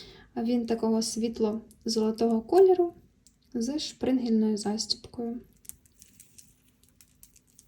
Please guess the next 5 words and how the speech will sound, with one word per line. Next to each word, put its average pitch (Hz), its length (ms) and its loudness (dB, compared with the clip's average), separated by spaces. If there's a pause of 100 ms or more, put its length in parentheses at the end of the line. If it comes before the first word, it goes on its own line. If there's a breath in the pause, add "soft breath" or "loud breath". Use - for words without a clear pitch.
(1200)
Довго 262 320 -2
розповідати 226 720 0
тут 233 240 -2
нема 208 320 0
чого. 196 360 -12